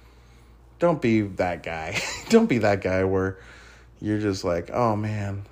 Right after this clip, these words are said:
my life is forever changed because of this one strong, independent woman," and blah, blah, blah, blah. Totally sucking their dicks. Um,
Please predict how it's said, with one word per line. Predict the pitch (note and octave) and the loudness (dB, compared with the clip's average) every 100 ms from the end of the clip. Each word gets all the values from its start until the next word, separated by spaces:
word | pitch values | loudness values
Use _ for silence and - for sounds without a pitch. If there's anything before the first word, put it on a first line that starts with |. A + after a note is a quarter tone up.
| - - - - - - - - - | -20 -20 -20 -20 -20 -20 -20 -20 -6
my | A2+ | 0
life | B2 A2+ A2+ | 2 0 -2
is | - | -6
forever | A2 G#2+ G#2 | 0 0 0
changed | G2+ G2+ F#2+ - | -6 -10 -10 -10
because | F#2+ G#2 G2+ | -10 -8 -10
of | G2 - - - - | -10 -14 -20 -20 -6
this | G#2+ - - | -6 -6 -10
one | A#2 A2+ G#2 A2 - - | -4 -2 -4 -8 -18 -10
strong, | - A2+ G#2+ G#2+ - - - | -2 0 0 -4 -14 -12 0
independent | A#2 A2+ A2+ A2+ A2+ - - | 0 2 -2 -2 -6 -20 -2
woman," | A#2 A#2 A#2 A#2 - - - - - | 2 2 0 -4 -16 -20 -20 -18 -6
and | A2 G#2+ G2+ G2+ G2+ G#2 | -2 0 0 0 -2 -2
blah, | A#2+ A#2 A2 G#2+ | -2 2 2 2
blah, | A#2 A#2 | 2 2
blah, | |
blah. | A#2+ B2 A#2+ A2+ A2+ - - - - - - - - - - - - - - | 2 2 2 0 -8 -20 -20 -20 -20 -20 -20 -20 -20 -20 -20 -20 -20 -18 -8
Totally | G#2 F#2 F#2 | -4 -2 -4
sucking | - F2 F#2 | -6 -6 -6
their | F2+ | -6
dicks. | F2+ F#2 F#2 - - - - - | -6 -6 -6 -8 -8 -10 -8 -8
Um, | - A2 A2+ G#2+ G2+ F#2+ G#2+ | 0 6 8 8 6 4 -2